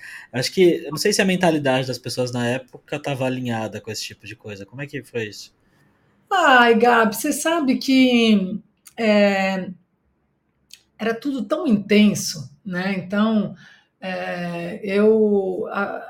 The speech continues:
Speaker 2: foi tudo muito intenso, porque é isso, a gente fazia, lotava, abria, vendia,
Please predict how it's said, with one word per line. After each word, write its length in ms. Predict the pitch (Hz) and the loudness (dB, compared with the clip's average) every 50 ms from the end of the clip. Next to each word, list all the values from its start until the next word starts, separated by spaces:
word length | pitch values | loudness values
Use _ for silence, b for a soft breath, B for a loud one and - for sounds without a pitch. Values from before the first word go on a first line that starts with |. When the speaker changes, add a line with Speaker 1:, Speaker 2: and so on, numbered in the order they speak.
| - - _ | -20 -20 _
Speaker 2:
foi 160 | - 233 226 | -4 -4 -4
tudo 180 | 226 262 240 262 | -4 -2 -4 -2
muito 340 | 247 240 277 339 359 - 311 | -2 0 0 0 -2 -2 -2
intenso, 500 | 269 233 - - 202 190 175 180 - - - | -2 -2 0 0 -2 -2 -2 -6 -8 -8 -6
porque 580 | 208 202 202 - 254 262 254 240 214 - B B B B B B - | -6 -6 -2 0 2 2 2 2 0 -2 B B B B B B -6
é 120 | - 302 285 | 0 0 2
isso, 240 | 254 254 - - | 2 2 0 0
a 40 | 226 | -2
gente 160 | 214 208 - | -2 -2 -2
fazia, 440 | - 254 233 208 180 196 233 247 233 | -2 -2 -2 0 0 0 2 2 2
lotava, 540 | 214 220 220 220 - 233 220 220 214 202 214 | 2 2 -2 -2 -2 0 0 0 2 0 -2
abria, 400 | 202 180 180 208 214 220 220 202 | -2 0 2 2 2 4 2 2
vendia, 880 | 185 214 220 208 208 196 180 190 214 226 226 220 208 202 196 190 190 | 2 0 2 2 0 0 0 0 0 2 2 2 2 2 0 -2 -6